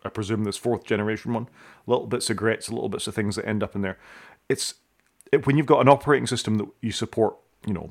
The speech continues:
back four, five, six years, is the device going to last four, five, six years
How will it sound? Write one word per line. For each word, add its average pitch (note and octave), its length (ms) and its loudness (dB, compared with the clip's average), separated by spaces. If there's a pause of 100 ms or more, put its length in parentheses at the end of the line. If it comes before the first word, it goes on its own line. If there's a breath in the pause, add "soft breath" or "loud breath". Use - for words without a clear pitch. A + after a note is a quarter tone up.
back - 220 0
four, G#2+ 400 -2
five, G2 460 2
six - 340 -2
years, F2+ 360 -4 (480 soft breath)
is A#2+ 140 2
the A#2 100 -2
device A#2 420 4
going A#2 240 2
to A#2 120 0
last G#2 500 2
four, G2+ 300 -2
five, F2+ 360 -6
six - 340 -8
years - 280 -10